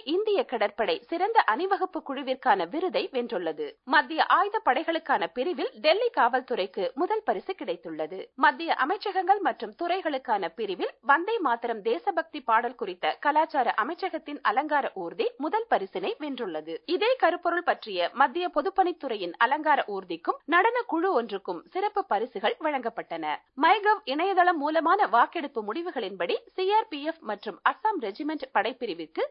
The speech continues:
சிறந்த அணிவகுப்பு குழுவிற்கான விருது வழங்கப்பட்டுள்ளது. இதே முறையில் குஜராத், உத்தரப்பிரதேசம் மற்றும் ராஜஸ்தான் மாநில அரசுகளின் அலங்கார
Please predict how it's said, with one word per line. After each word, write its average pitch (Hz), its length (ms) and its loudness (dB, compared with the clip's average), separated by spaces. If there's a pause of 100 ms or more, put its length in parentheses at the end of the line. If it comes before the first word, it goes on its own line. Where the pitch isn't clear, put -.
(140)
சிறந்த 453 440 2
அணிவகுப்பு 359 560 0
குழுவிற்கான 262 680 -2
விருது 214 420 -2
வழங்கப்பட்டுள்ளது. 165 840 -2 (240)
இதே 339 300 2
முறையில் 311 540 -4
குஜராத், 370 520 2
உத்தரப்பிரதேசம் 320 800 -4
மற்றும் 240 360 -4
ராஜஸ்தான் 339 600 2
மாநில 247 400 0
அரசுகளின் 233 600 -2
அலங்கார 294 420 2